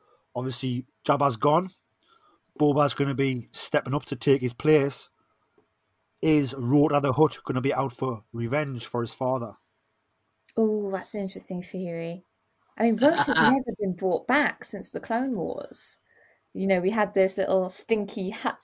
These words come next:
Speaker 2: baby, and that was it. That, I mean, technically, technically though, I mean, his revenge should have been against Leia, uh, and not Boba Fett. But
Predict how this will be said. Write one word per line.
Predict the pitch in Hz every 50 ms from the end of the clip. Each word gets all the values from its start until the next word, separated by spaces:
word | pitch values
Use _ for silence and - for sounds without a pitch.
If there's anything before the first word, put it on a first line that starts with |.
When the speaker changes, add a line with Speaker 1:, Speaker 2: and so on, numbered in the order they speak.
| _
Speaker 2:
baby, | - 220 240 233 214 196 190 170 165 160 165 160 - _ _ _ _ _ _ _ _ _ -
and | 202 208
that | 233 - -
was | 208 202 190 -
it. | 262 247 196 - - - _ _ _ _ _ _ _ _ _ _ _ -
That, | 220 233 220 - -
I | 240
mean, | 240 247 247
technically, | - 403 494 427 339 302 - - 208 196 190 185 185 - - _ _ _ _ _ _ _ _
technically | - - 392 - 480 415 302 277 202
though, | 185 190 180 170
I | 175
mean, | 180 180 214
his | 240 240 226 -
revenge | 202 185 220 247 262 247 202 190 180
should | - - - 190
have | 196 196
been | 196 185 185
against | 180 165 175 175 170 180 185 - - - - -
Leia, | 185 190 196 202 226 269 294 247 196 170 - - - - - _ _ _ _ _ _ _ _ _ _ _ _ _ _ _ - - - _
uh, | -
and | 185 170 170 170 170 - - 175 190
not | 202 202 190 -
Boba | - 185 180 175 175 180
Fett. | - 220 202 185 175 - - _ -
But | - 180 175 - -